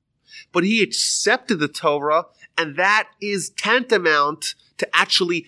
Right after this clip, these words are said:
having Torah. It's, there's no Torah. His brain is empty of Torah, but the acceptance of Torah, that goes a long way.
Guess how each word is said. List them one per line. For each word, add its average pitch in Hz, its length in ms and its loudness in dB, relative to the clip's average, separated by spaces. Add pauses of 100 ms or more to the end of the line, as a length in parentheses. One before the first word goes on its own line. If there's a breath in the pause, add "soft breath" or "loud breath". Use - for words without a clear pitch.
having 165 360 0
Torah. 190 300 -2
It's, 202 260 -4
there's 226 180 -2
no 277 120 2
Torah. 294 320 2
His 151 100 2
brain 214 360 0
is 185 200 -2
empty 233 340 0
of 170 140 -4
Torah, 208 440 2 (600 loud breath)
but 185 140 0
the 180 140 0
acceptance 269 720 0
of - 160 -2
Torah, 190 240 0
that 175 160 -2
goes 160 180 0
a 143 60 -2
long 123 320 0
way. 98 380 -8